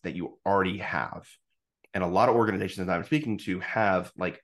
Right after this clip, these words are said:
roughly ten thousand contacts just kinda living in their database. Some org-, I've got a client that has two million. And, like,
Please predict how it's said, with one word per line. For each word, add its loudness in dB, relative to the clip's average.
roughly 0
ten -2
thousand 0
contacts -4
just -10
kinda -4
living -2
in -2
their -4
database. -6
Some 2
org-, 4
I've 0
got 2
a 0
client -2
that -6
has -8
two -4
million. -6
And, 0
like, 0